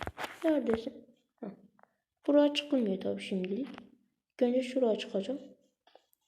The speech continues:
Beş lira. Aha. Gel, gel, gel, gel. Lütfen, lütfen. Seni yumrukla öldürürüm ama canım az.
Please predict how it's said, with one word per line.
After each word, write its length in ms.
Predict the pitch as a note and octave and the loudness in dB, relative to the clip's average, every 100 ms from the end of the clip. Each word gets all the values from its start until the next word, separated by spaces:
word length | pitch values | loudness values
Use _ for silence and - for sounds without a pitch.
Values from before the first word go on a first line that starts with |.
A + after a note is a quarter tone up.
| _ - - _ - - _ _ - - - - _ _ _ - - - - - - - - | _ -16 -16 _ -16 -16 _ _ -20 -16 -12 -12 _ _ _ -16 -12 -12 -12 -10 -2 4 6
Beş 400 | A3+ G#3 - - | 6 4 2 0
lira. 180 | F3+ F#3 | 2 2
Aha. 280 | - - C#4+ D4+ - - - - - - - - - - - - - _ - - - - - - - - - - - - | 2 4 4 4 0 -2 -6 -8 -8 -10 -4 -2 -2 -4 -2 -2 -2 _ 0 0 0 -10 -2 -2 -2 -12 -18 -12 -14 -10
Gel, 140 | - - - | -12 -8 -2
gel, 180 | C4+ - | 0 2
gel, 220 | D4 C4 - | 0 0 0
gel. 160 | C#4+ C4+ | 0 2
Lütfen, 480 | C4+ C#4 - C4 C4 | 2 2 0 -2 0
lütfen. 520 | C4 C#4 - - B3+ - - | 0 -2 -10 -6 -2 -2 0
Seni 180 | A3 B3+ | -2 0
yumrukla 440 | B3 A3+ C4 - | 0 0 0 4
öldürürüm 440 | G#3+ G3 G#3 C4+ B3+ | 4 4 2 2 0
ama 160 | A#3+ A#3+ A3 A#3 - - - - | 2 2 0 -6 -12 -18 -20 -8
canım 300 | G#3+ G#3 | -4 -4
az. 80 | G#3+ | -6